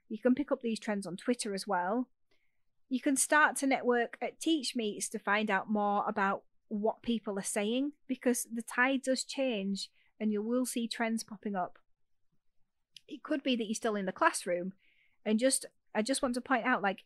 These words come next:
if you are still in the classroom and you're in one school, then don't just assume that's the only way. So I've taught in and visited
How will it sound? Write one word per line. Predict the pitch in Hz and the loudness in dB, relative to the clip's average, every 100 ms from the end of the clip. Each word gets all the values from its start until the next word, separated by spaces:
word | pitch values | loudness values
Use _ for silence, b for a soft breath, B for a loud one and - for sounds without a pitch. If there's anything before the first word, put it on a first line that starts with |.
| - | -6
if | 247 240 - | -2 -2 0
you | 240 247 | 0 0
are | 233 240 254 - | 4 4 4 0
still | - 240 | -2 0
in | 220 | 0
the | 214 | 0
classroom | 254 247 220 | -2 -2 0
and | 202 202 | 0 0
you're | 208 | 0
in | 214 | 0
one | 196 190 | -2 -4
school, | - 269 233 180 180 - b b b - | 0 4 4 4 0 -8 b b b 0
then | 220 214 | 2 4
don't | 226 220 220 | 4 2 2
just | 226 - | -2 0
assume | 208 214 202 | 0 2 0
that's | 185 - | -2 -2
the | 196 | -2
only | 190 175 175 | -2 -4 -4
way. | 170 170 175 | -2 -4 -4
So | 185 180 180 _ _ _ - | -4 -2 -4 _ _ _ 0
I've | 240 247 240 | 4 4 2
taught | - 226 226 - | 0 2 2 2
in | 214 | -2
and | 196 | -2
visited | 196 196 190 202 185 | -2 -2 -2 -2 -4